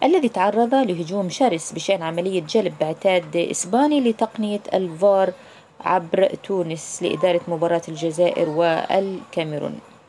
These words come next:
طبعًا، آه، الموقع أخواتي أيضًا موقع هو المرمى، المرمى. آه، طبعًا إنهاء مهام محمد بشاري من لجنة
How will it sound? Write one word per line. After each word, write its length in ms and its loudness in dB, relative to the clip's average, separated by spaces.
طبعًا، 460 0
آه، 540 2
الموقع 680 2
أخواتي 640 4
أيضًا 500 2
موقع 480 2
هو 420 2
المرمى، 600 2
المرمى. 460 -2
آه، 40 6
طبعًا 300 0
إنهاء 280 0
مهام 480 0
محمد 520 -4
بشاري 480 2
من 200 -2
لجنة 260 0